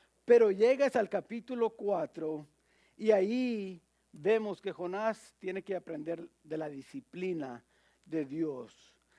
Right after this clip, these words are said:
La disciplina de do-, de Dios. ¿Sabes? Ninguno de nosotros puede vivir la vida cristiana sin seguir aprendiendo y sin la necesidad de la disciplina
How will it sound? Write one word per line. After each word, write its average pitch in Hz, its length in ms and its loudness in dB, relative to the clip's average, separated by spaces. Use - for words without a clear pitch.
La 190 120 -2
disciplina 185 1040 -2
de 160 220 -4
do-, 175 240 -4
de 165 200 -4
Dios. 175 320 0
¿Sabes? 226 360 4
Ninguno 202 440 2
de 240 80 2
nosotros 196 560 -4
puede 202 260 2
vivir 196 360 0
la 170 100 2
vida 180 200 0
cristiana 165 600 -6
sin 185 540 -12
seguir 196 640 -2
aprendiendo 196 1120 0
y 185 140 -10
sin 196 200 -8
la 180 100 -2
necesidad 202 920 2
de 175 140 0
la 175 120 4
disciplina 170 1000 -4